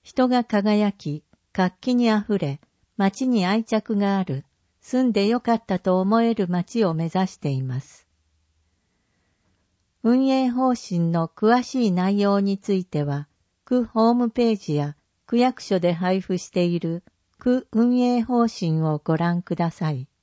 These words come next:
二次元コードが掲載されています。問い合わせ、総務課、総合企画。電話、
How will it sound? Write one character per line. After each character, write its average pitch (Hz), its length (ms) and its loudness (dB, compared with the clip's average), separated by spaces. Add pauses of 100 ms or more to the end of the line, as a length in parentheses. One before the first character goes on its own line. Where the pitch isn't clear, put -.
(920)
二 202 140 2
次 240 140 0
元 240 240 0
コ 240 220 4
ー - 20 0
ド 170 160 -2
が 156 160 -4
掲 165 260 -2
載 156 260 -4
さ 156 180 -6
れ 151 120 -4
て - 140 -6
い 147 140 -2
ま 143 180 -4
す。 - 240 -20 (1700)
問 220 240 4
い 214 60 4
合 208 80 2
わ 196 160 2
せ、 180 340 -4 (600)
総 233 300 4
務 226 200 2
課、 196 300 -2 (420)
総 240 320 2
合 233 240 4
企 214 220 -6
画。 143 460 -4 (840)
電 185 360 0
話、 165 220 -6